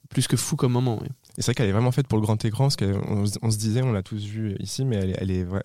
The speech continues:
Speaker 2: elle est très, très belle. Enfin, c'est l'im-, la photographie est magnifique, je trouve.
Speaker 1: Ah oui, oui, bah, ça, c'est, c'est le travail de Brice, Brice Banco, euh, Brice Panco, et pas Pris Banco, euh, qui f-, se ressemble à un nom d'acteur porno. Euh, <laughs> non, non, c'est, c'est le travail de Brice Panco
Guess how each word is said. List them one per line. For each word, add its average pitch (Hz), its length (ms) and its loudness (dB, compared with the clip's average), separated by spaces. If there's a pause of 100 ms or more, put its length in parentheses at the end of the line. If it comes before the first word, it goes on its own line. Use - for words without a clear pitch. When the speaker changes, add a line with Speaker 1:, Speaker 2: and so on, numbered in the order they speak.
Speaker 2:
elle 95 80 -6
est 95 60 -6
très, - 160 -2
très 123 180 0
belle. 123 180 4
Enfin, 104 360 0
c'est - 180 -2
l'im-, 104 320 2 (180)
la 107 120 -4
photographie 117 580 -2
est 123 60 2
magnifique, 120 420 2
je 117 60 2
trouve. 95 180 0
Speaker 1:
Ah 131 80 10
oui, 147 220 8
oui, 127 40 6
bah, 117 220 4
ça, 135 160 4
c'est, 117 340 4
c'est 123 160 -2
le 113 60 -2
travail 123 240 2
de 123 60 4
Brice, 131 340 0
Brice 131 240 0
Banco, 135 460 4
euh, 131 180 6 (420)
Brice 147 460 4
Panco, 165 460 6 (680)
et 123 80 0
pas 127 160 2
Pris - 380 2
Banco, 127 340 4 (540)
euh, 110 420 6
qui 120 300 2
f-, - 200 -4
se 127 80 0
ressemble 123 340 4
à 117 40 4
un 117 80 4
nom 131 140 6
d'acteur 120 260 2
porno. 123 340 4 (300)
Euh, 117 420 8
<laughs> - 20 6
non, 139 140 8
non, 139 140 10
c'est, 123 220 4 (180)
c'est 123 260 2
le 117 140 4
travail 127 260 4
de 120 80 4
Brice 123 240 2
Panco 156 340 4